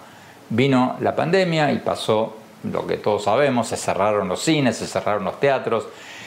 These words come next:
Gran parte del plan, aunque se hicieron varias cosas, quedó en suspenso. Pero a mí, por lo menos,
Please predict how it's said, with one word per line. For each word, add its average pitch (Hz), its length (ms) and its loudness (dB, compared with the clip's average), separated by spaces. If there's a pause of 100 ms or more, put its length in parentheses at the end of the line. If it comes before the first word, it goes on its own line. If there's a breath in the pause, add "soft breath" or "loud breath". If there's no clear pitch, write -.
(240 loud breath)
Gran 151 320 2
parte 143 300 0
del 98 160 2
plan, 123 540 0 (260)
aunque 92 260 -4
se - 140 -6
hicieron 113 320 2
varias 104 200 0
cosas, 117 580 0 (180)
quedó 95 400 2
en - 120 -4
suspenso. - 680 -8 (680 loud breath)
Pero 147 160 4
a - 20 2
mí, 247 140 2
por 196 180 2
lo 127 120 2
menos, 180 580 0